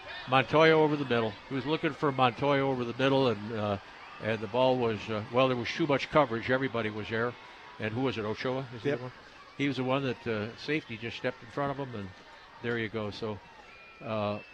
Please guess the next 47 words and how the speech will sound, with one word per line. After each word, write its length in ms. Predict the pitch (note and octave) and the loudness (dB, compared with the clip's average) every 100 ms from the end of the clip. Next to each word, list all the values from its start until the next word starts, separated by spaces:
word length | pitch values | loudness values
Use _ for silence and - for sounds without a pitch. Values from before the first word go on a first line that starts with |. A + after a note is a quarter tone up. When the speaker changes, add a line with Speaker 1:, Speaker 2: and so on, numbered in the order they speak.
| - | -10
Speaker 1:
unfortunately 640 | A#2 A2 D3+ D#3+ - D3+ | -10 -4 -2 -2 -2 -4
for, 480 | C3 C3 B2+ A#2+ A2 G#2+ - - - - - - - - - - - C3 B2+ | -4 -2 0 0 -2 -6 -18 -20 -20 -20 -20 -20 -20 -20 -20 -18 -16 -16 -10
uh, 240 | A#2+ A2 G2+ F#2+ - - - - - - - - | -6 -4 -6 -10 -16 -20 -20 -20 -20 -20 -18 -8
one 160 | C#3 | -2
of 80 | D#3 | -2
the, 40 | C3+ | -2
one 180 | B2 D#3 | -4 -2
of 60 | |
the 60 | C3+ | -2
coaches, 520 | - C#3 C#3 B2 A2 | -2 -4 -2 -6 -4
uh, 140 | A#2 G#2 - - | -6 -6 -12 -6
Coach 220 | C3 B2 | -6 -4
Hess 280 | C3 A#2+ - | -4 -4 -6
used 200 | A2+ - | -10 -10
to 60 | |
say 220 | - C3 A#2 | -8 -6 -4
when 140 | G#2+ | -6
he 100 | A#2 | -8
was 160 | A#2 G#2 | -8 -6
here, 140 | B2+ | -6
"The 120 | A2+ | -6
wheels 320 | G#2 B2 A#2 A2 | -4 -4 -4 -8
are 60 | |
falling 340 | - G#2+ G2+ G2 | -8 -6 -6 -6
off, 180 | F#2+ - - - - - - - - - | -8 -10 -18 -20 -20 -20 -20 -20 -20 -10
like 200 | A#2 A2 | -8 -4
a, 200 | G#2+ G2 F#2 - | -4 -6 -8 -12
like 140 | G#2 G2+ | -8 -8
a 40 | |
tractor 440 | G#2 C3 A#2+ - G#2 | -6 -2 -2 -2 -10
with 180 | G2+ - | -10 -10
the 60 | |
wheels 240 | G#2+ A#2 G#2+ | -10 -8 -10
falling 340 | - G#2 G#2 | -8 -8 -6
off." 220 | G2+ G#2 | -6 -8
And 80 | G#2+ | -10
unfortunately, 540 | G2 F#2+ C3 B2+ B2+ A2+ | -12 -8 -6 -6 -6 -4
that's 200 | G#2 - | -6 -4
kinda 240 | - A2+ | -2 -2
what's 200 | G#2+ G#2 | -2 -8
happening 360 | - A2 A2+ G#2 G2 | -4 -4 -6 -14 -12
to, 120 | G2 - - - - - - - - | -12 -14 -20 -20 -20 -20 -20 -20 -14
to 80 | B2 | -10
the 100 | G#2+ | -10
Trojans 460 | G2+ A2 G#2 F#2+ F#2 | -8 -8 -8 -10 -12
right 200 | G2 G2 | -10 -10
now. 200 | G2+ G2 | -12 -12